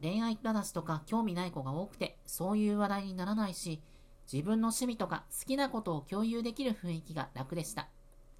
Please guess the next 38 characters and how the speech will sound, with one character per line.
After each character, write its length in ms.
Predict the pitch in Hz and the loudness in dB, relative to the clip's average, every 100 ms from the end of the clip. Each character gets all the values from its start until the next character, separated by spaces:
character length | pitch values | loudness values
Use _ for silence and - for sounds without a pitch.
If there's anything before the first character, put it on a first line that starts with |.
| - - - - - - - | -20 -20 -20 -20 -20 -8 2
ク 80 | |
ラ 120 | 277 277 | 4 4
ス 120 | 247 | 2
は 140 | 214 | 0
ち 80 | 214 | 0
ょ 40 | |
っ 80 | 262 | -2
と 80 | 226 | -2
し 160 | 220 226 | 0 0
ん 80 | 233 | 0
ど 100 | 240 | 0
い 60 | |
け 100 | 226 | 0
ど、 180 | 190 175 - - - - | -2 -4 -12 -20 -12 -4
部 100 | 156 | 2
活 280 | 214 214 233 | 2 2 0
に 140 | 226 | 0
行 80 | 220 | 2
く 60 | 262 | 2
の 120 | 254 | 2
が 100 | 226 | 0
楽 200 | 208 208 | 0 -2
し 120 | 240 | -2
み 100 | 240 | -2
で 200 | 226 - | -2 -2
学 220 | 147 151 | -6 -4
校 180 | - 180 | -4 -2
に 140 | 185 180 | -2 -6
行 40 | |
っ 20 | |
て 100 | - | -4
い 80 | 180 | -4
た 140 | 180 | -4
気 120 | 160 147 | -4 -4
が 100 | 151 | -4
し 140 | 147 | -2
ま 120 | 156 | -2
す。 180 | 170 | -2